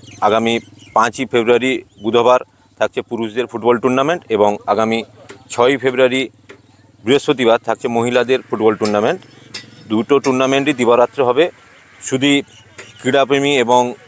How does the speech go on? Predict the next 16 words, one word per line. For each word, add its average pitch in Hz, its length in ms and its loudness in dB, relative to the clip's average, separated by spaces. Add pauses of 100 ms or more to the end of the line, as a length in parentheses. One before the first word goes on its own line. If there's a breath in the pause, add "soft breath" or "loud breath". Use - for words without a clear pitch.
(200)
যেনারা 123 420 2 (200)
ফুটবলকে 139 960 -4
ভালোবাসেন 127 640 2
বা 127 100 0
খেলাকে 120 400 -2
ভালোবাসেন, 123 600 0 (100)
ওনাদের 113 300 -2
উদ্দেশ্যে 123 380 -2
জানাচ্ছি, 120 320 -2
আপনারা, 117 360 2
আহ, - 1500 -6 (240)
বিকাল 139 460 -2 (160)
তিনটা 139 300 0
থেকে 147 400 0 (380)
সারা 117 320 0
রাত্রি, 120 300 0